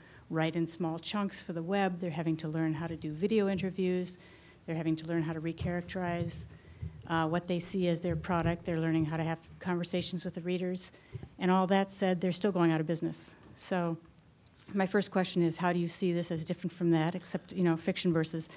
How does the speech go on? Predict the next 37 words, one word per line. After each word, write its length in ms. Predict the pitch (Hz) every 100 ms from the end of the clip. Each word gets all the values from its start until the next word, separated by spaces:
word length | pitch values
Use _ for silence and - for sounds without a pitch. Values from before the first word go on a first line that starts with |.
| - - -
but 120 | 202
the 80 | 196
second 280 | 220 220 208
part 260 | 190 180
is, 360 | 180 175 175 - - - - - -
I 40 |
wanna 180 | 185 185
address 480 | 175 180 175 - -
your 100 | 165
comment 440 | - 180 180 170
about, 380 | 165 165 160 151 - - - - - - - -
uh, 360 | 180 170 165 160 - - -
sort 280 | - 190
of 200 | 175 165 - - - - -
what 200 | 214 196
sounded 400 | - 233 240 214
a 20 | 185
little 180 | 226
bit 140 | 180 156
like 280 | 175 175 -
the 100 | 175
lack 320 | 185 196 190
of 100 | 165
nece-, 340 | 170 - 180
necessity 640 | 220 185 202 196 202 180 175
for 160 | 180
recording 460 | 160 156 185 170 160
history. 460 | 180 185 - 151 151
I 20 |
mean, 280 | 156 160 - - - - - - -
um, 420 | 170 160 156 160
we 120 | 170
have 220 | 160 165 156
a 40 |
long 480 | 165 165 165 170 160 - -
history 480 | - 180 - 170 156
of 300 | 151 151